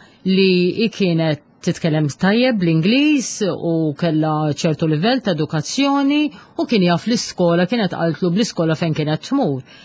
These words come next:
Mar f'din, f'dal kulleġġ fejn kienet tmur u kellem lis-soru u sar jaf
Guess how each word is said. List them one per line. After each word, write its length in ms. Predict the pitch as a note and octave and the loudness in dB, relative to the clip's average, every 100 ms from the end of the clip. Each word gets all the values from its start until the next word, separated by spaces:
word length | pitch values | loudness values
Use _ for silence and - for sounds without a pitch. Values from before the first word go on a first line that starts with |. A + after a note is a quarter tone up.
| - - - | -20 -20 -4
Mar 480 | G#3+ A#3+ G3+ E3 D3 | 0 2 2 2 0
f'din, 440 | C#3 D#3+ D#3+ D3+ C#3 | -2 -2 0 0 -2
f'dal 300 | - D#3+ D3 | -2 -4 0
kulleġġ 420 | E3+ G3 C#4+ D4 | 0 2 0 -2
fejn 180 | F3 D3+ | -2 -2
kienet 300 | D#3+ D#3+ - | 0 -2 -2
tmur 360 | B3 D#4 E4 B3 | -2 0 0 0
u 60 | - | 0
kellem 320 | D#3 D#3+ E3+ | 0 0 0
lis-soru 640 | G3 - C4+ C4+ C#4 D4+ E4+ E4 - - - - - | 0 0 0 2 2 0 -2 -6 -20 -20 -20 -18 -2
u 140 | B3+ B3 | 0 2
sar 340 | - D#4+ E4+ | 2 0 2
jaf 580 | B3+ E3 C#3+ F3+ G3+ | 2 2 0 -2 -4